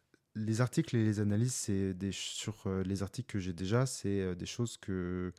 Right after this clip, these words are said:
sur lesquelles je travaille depuis déjà des années. Donc, ça peut paraître bizarre de pas avoir toutes les données et déjà réfléchir au plan, mais en fait, j'ai assez lu, euh, pour, euh, savoir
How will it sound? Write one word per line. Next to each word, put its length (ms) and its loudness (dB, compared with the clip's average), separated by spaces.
sur 160 -4
lesquelles 240 0
je 80 -4
travaille 320 2
depuis 280 -4
déjà 260 2
des 180 0
années. 260 0
Donc, 140 -6
ça 140 -2
peut 160 -4
paraître 320 2
bizarre 400 2
de 100 0
pas 200 2
avoir 220 0
toutes 200 -10
les 80 2
données 240 2
et 20 4
déjà 220 0
réfléchir 500 -2
au 80 2
plan, 260 4
mais 60 2
en 40 2
fait, 200 4
j'ai 280 0
assez 340 4
lu, 460 2
euh, 540 0
pour, 340 0
euh, 160 0
savoir 720 0